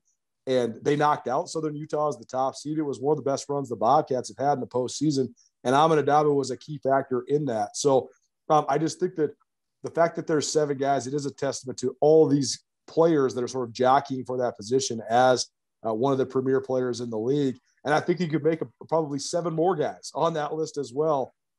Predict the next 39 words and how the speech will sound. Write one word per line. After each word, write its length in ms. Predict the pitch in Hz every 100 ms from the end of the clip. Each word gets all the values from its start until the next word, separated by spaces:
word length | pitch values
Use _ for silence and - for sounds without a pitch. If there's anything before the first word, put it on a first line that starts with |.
| -
uh, 320 | 135 131 143
that, 200 | 139 131
that 120 | 143
are 80 | 151
gonna 160 | 143 139
be 240 | 151 175
in 140 | 165 165
the 80 | 139
mix 360 | 139 147 -
for 260 | - 113 101
it. 80 | -
So 80 |
I 60 | 135
think 200 | 180 175
the 120 | 147
league 440 | 123 147 202 233 220
is 140 | 170
wide 280 | 196 202 202
open. 380 | 208 202 208 202 _ _ _
I 100 | 123
think 260 | - 156 151
that, 220 | 151 135 - _ _
uh, 220 | 135 135 127
the, 180 | 127 143
the 140 | 143 127
race 280 | 147 151
for 160 | - 139
all 180 | 139 147
conference 380 | 151 151 139 135
honors 300 | 147 147 117
is 140 | 107
wide 220 | 120 120
open 240 | 120 - 117
on 80 | 113
the 160 | 113
men's 160 | 113 -
side 220 | 117 107
as 120 | 95
well. 240 | 104 101